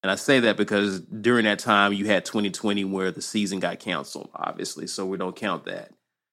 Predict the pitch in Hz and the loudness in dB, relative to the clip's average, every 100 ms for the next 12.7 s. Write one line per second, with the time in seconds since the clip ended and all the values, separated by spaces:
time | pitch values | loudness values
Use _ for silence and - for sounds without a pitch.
0 | _ _ _ - 117 139 160 139 - 135 | _ _ _ 0 4 6 6 4 6 6
1 | 107 104 104 110 104 95 92 - _ - | 4 -2 0 0 0 -2 -6 -10 _ -6
2 | - 64 65 67 - - _ - 170 127 | -4 -2 -4 -8 -14 -18 _ 6 6 6
3 | 107 95 95 87 80 _ _ _ _ _ | 0 -2 -2 -4 -8 _ _ _ _ _
4 | _ - 151 190 - 165 156 143 113 110 | _ 2 4 2 6 8 8 4 4 8
5 | 104 104 101 87 - _ _ _ _ _ | 8 6 4 0 -6 _ _ _ _ _
6 | _ _ _ 127 127 127 - 131 123 123 | _ _ _ 2 2 0 4 8 8 8
7 | 113 104 104 101 92 - - - 127 123 | 6 4 2 2 -2 -6 -6 2 4 4
8 | 107 95 101 104 101 95 85 92 107 95 | -2 -4 0 4 4 2 -2 -2 -2 -2
9 | - 101 95 - 95 92 92 87 95 98 | -2 -2 0 -2 -4 -4 -6 -8 -4 -2
10 | 90 95 90 - _ _ _ _ _ _ | -2 -4 -6 -10 _ _ _ _ _ _
11 | _ _ - 101 104 - 113 90 - 98 | _ _ -4 0 0 2 2 2 2 2
12 | 90 87 50 85 - 73 | 2 0 0 0 -2 -6